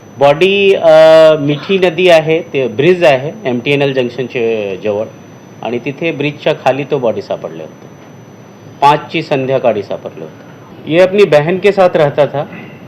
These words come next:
और उसने मिसिंग कंप्लेंट शिवाजी नगर पुलिस स्टेशन में दर्ज कराई थी।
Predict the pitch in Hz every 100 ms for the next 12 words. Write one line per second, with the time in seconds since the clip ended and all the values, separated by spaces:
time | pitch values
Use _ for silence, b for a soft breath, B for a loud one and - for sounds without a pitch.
0 | - 123 117 117 120 123 147 - 185 170
1 | 160 180 170 156 175 165 160 147 135 147
2 | 147 143 - 123 120 117 - 113 104 87
3 | 80 - - 80 -